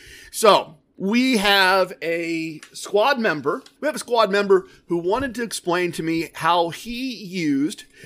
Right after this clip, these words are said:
Casino Wisdom number sixty-three and planned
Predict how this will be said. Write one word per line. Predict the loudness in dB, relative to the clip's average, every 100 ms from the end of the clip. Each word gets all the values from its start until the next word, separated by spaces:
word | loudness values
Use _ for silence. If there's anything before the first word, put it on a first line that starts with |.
| -20 -16
Casino | -8 -6 -4 -2 -2 0 0
Wisdom | 2 2 0 -4 -4 -4
number | -4 -4 -2 0 0
sixty-three | 0 -4 -6 -6 -8 -10 -12 -10 -10 -10 -8 -4 -4 -4 -6 -6
and | -8 -8 -12
planned | -8 -4 -4 -4 -6